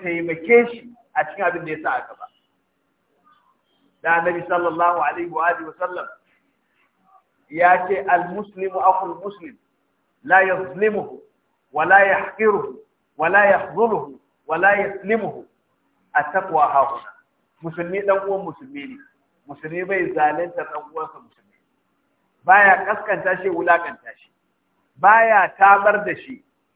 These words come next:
kuma la yuslimuhu, baya mika shi ga wanda zai cutar da shi. In dai an ce wannan zai cuci wannan musulmin, to karka bayar da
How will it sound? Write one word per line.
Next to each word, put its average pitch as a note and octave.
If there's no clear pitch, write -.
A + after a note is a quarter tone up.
kuma F#3
la F#3
yuslimuhu, F3+
baya F#3
mika G3
shi -
ga F3
wanda F3
zai D#3+
cutar -
da -
shi. -
In G#3+
dai A3+
an A3
ce A#3
wannan G3+
zai G3
cuci -
wannan F#3+
musulmin, E3
to C#3+
karka F3+
bayar E3
da E3